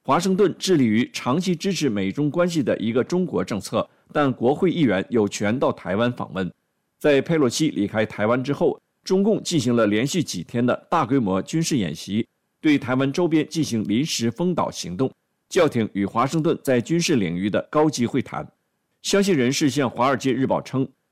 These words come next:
习近平当局正在寻求一种有分寸的反应，这种反应是有利的，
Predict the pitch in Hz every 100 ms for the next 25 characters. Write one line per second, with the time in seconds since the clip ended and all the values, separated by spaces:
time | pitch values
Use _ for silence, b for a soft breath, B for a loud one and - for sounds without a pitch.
0 | _ - 175 196 165 139 151 160 120 120
1 | - 170 123 - 131 135 123 147 101 101
2 | 110 110 - 185 190 180 - - 85 67
3 | 98 - _ _ _ - 185 196 - 76
4 | 104 117 - 143 104 82 127 151 95